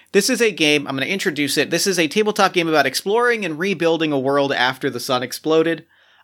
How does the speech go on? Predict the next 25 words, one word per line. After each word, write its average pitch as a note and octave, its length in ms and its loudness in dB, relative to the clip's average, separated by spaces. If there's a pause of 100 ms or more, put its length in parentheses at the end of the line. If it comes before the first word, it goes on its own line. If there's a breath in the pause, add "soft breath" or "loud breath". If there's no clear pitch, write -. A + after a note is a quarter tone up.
(120)
Uh, C3+ 240 2
with C#3 160 -4
Nova, E3 360 2
we D3+ 160 0
are C#3+ 60 2
telling D3+ 300 0
the C#3 60 -4
stories C#3 460 0
of A#2+ 100 -2
the A2+ 120 -6
Sparks, G3+ 500 0
brave F#3+ 280 0
individuals F3+ 600 2
wearing D3 240 4
exosuits F3+ 720 0
fueled A3+ 400 0
by F3+ 240 2
the E3 100 -2
sun B2 640 0 (300 soft breath)
who D3+ 160 2
venture D#3+ 420 0
out E3 140 4
into D#3 180 -2
the D3 100 -2
dark. B2+ 460 0